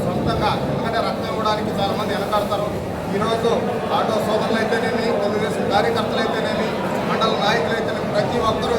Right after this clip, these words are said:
ఈ యొక్క క్యాంపులో పాల్గొని ప్రతి ఒక్కరికి విజయవంతం చేసినందుకు వాళ్ళకి ప్రత్యేకంగా ధన్యవాదాలు తెలియజేసుకున్నాం.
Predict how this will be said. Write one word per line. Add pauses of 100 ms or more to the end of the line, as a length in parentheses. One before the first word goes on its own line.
(120)
ఈ
యొక్క (120)
క్యాంపులో (140)
పాల్గొని
ప్రతి
ఒక్కరికి (500)
విజయవంతం
చేసినందుకు
వాళ్ళకి
ప్రత్యేకంగా
ధన్యవాదాలు
తెలియజేసుకున్నాం.